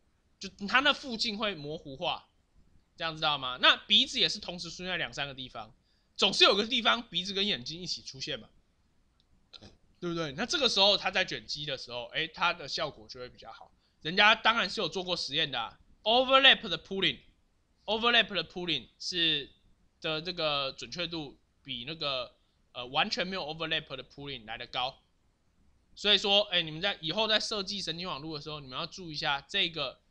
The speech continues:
L X net当初怎么设计的哦，好不好？好，来，我们剩下的地方我们不看了，因为它不断就是堆叠重复的过程嘛，哎，重复的结构，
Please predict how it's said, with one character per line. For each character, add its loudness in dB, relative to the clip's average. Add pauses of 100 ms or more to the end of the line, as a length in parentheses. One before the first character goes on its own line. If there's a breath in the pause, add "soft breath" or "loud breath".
(100)
L 2
X 2
net -6
当 -2
初 -12
怎 -14
么 -18
设 -10
计 -12
的 -16
哦， -20 (460)
好 -2
不 8
好？ 4
好， 8
来， 4
我 0
们 -4
剩 0
下 8
的 0
地 0
方 2
我 -12
们 -10
不 -12
看 2
了， -4
因 -2
为 0
它 2
不 -12
断 0
就 -6
是 -4
堆 -2
叠 -4
重 -12
复 -12
的 -6
过 -10
程 -14
嘛， -20 (100)
哎， -12 (220 soft breath)
重 -8
复 -2
的 4
结 -2
构， -4